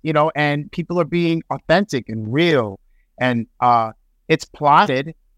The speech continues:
but it's not a heavy plot. It's more, there are character studies, there are experiences, you know? And, uh, I remember, uh, Barry Jenkins, that was his very first feature film. He had saw that the mumblecore craze,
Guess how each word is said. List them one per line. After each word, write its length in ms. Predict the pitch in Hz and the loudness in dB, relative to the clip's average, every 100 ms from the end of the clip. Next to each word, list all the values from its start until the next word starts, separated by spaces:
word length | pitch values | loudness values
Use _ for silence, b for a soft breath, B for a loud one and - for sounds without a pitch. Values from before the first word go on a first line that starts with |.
| - | -10
but 120 | 135 | -6
it's 160 | 127 - | -6 -2
not 280 | 151 147 - | 2 2 0
a 80 | 156 | -10
heavy 360 | - 127 175 | -4 -2 -2
plot. 420 | - 123 98 110 - _ _ - | -4 -6 -6 -6 -12 _ _ -14
It's 180 | 156 - | -14 -4
more, 360 | 160 170 165 - _ _ - | 0 0 0 -6 _ _ 0
there 120 | 180 | 0
are 60 | 196 | 2
character 440 | 220 339 349 180 | 4 4 4 -4
studies, 520 | - 127 107 107 107 | -4 -4 -4 -8 -6
there 140 | 156 160 | -2 -2
are 40 | |
experiences, 880 | 156 - 247 214 120 208 - - - | -2 -2 0 0 -2 -8 -14 -16 -16
you 120 | - 120 | -8 -2
know? 240 | 127 156 _ _ _ _ - | -2 -2 _ _ _ _ 0
And, 320 | 156 147 143 - | 2 4 0 0
uh, 300 | 143 143 143 | 2 2 2
I 100 | 143 | -2
remember, 680 | 147 156 156 156 151 147 143 | -2 0 0 0 -2 -2 -4
uh, 300 | 131 131 127 120 | -2 -2 -2 -4
Barry 240 | 139 127 120 | -4 -2 -2
Jenkins, 600 | 143 175 123 143 - - _ | -4 -4 -6 -8 -10 -20 _
that 120 | 113 | -4
was 100 | 113 | -4
his 220 | 113 - - | -6 -14 -6
very 200 | 110 110 - | -4 -4 -4
first 260 | 120 123 - | -4 -4 -4
feature 260 | 139 135 | -6 -4
film. 300 | 139 208 147 - _ _ _ - | 2 4 4 -2 _ _ _ -4
He 120 | 170 | 2
had 180 | 160 - | 2 2
saw 340 | - 147 147 | 2 4 4
that 180 | 139 - | 2 -6
the 60 | |
mumblecore 720 | 135 131 135 135 - 139 131 - | -6 -6 -6 -10 -10 -6 -6 -6
craze, 520 | 131 120 127 120 | -6 -6 -8 -12